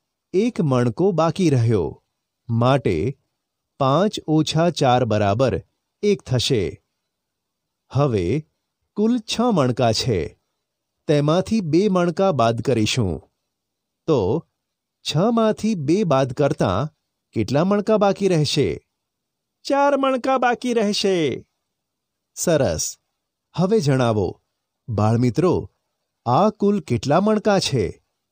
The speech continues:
તેમાંથી આપણે કુલ કેટલા મણકા બાદ કરીશું? તો બાકી કેટલા મણકા રહેશે?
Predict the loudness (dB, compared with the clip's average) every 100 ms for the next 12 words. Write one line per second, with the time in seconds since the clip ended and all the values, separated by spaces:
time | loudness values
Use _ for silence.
0 | _ _ _ -2 0 2 0 0 0 0
1 | 0 0 0 -4 -10 _ _ _ -2 -2
2 | -2 -4 -2 0 2 0 0 0 2 2
3 | 0 0 0 0 0 -2 -4 -8 _ _
4 | _ _ _ -2 0 2 0 0 -2 -2
5 | -4 _ _ _ -4 -2 0 0 0 0
6 | 2 2 2 0 -2 -2 -6